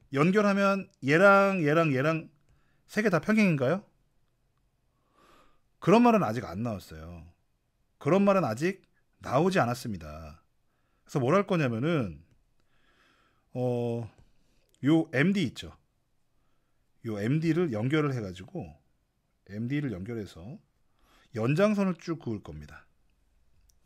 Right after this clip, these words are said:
그래서 비씨랑 요렇게 만나는 점을 찾을 거예요. 그러면은 여기 지금 요 두 개의 삼각형 보이시죠? 요 두 개의 삼각형.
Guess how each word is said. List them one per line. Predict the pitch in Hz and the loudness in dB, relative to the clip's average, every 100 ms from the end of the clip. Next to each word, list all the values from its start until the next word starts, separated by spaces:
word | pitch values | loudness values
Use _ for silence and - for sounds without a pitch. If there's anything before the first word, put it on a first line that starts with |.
| _ _ _ _ _ | _ _ _ _ _
그래서 | - 107 | -18 -18
비씨랑 | - 131 127 143 135 | -10 -10 -6 -4 -4
요렇게 | 117 127 135 - 95 95 156 - _ _ _ _ _ _ _ _ _ _ _ _ _ - | -4 -4 -6 -10 -14 -12 -14 -16 _ _ _ _ _ _ _ _ _ _ _ _ _ -10
만나는 | 110 123 123 147 196 - _ _ | -6 -2 -2 -2 -6 -8 _ _
점을 | - 120 139 | -14 -4 -4
찾을 | 131 185 202 | -4 -6 -8
거예요. | 110 80 78 - - - - - - _ _ _ _ _ _ _ _ _ _ _ _ | -10 -14 -16 -20 -20 -20 -20 -20 -20 _ _ _ _ _ _ _ _ _ _ _ _
그러면은 | - 190 202 214 170 80 - _ _ _ _ _ _ - | 0 2 4 4 2 -2 -12 _ _ _ _ _ _ -6
여기 | 147 185 | -2 -2
지금 | 180 180 151 | 0 0 2
요 | 165 | 2
두 | 165 147 | 2 -4
개의 | 165 185 | 2 0
삼각형 | - 214 202 - 156 | 0 -4 -4 -2 -4
보이시죠? | - 110 101 - 85 92 | -2 -4 -6 -12 -14 -12
요 | 90 | -14
두 | - | -12
개의 | 107 107 | -6 -6
삼각형. | 101 98 87 - 92 | -6 -10 -12 -16 -18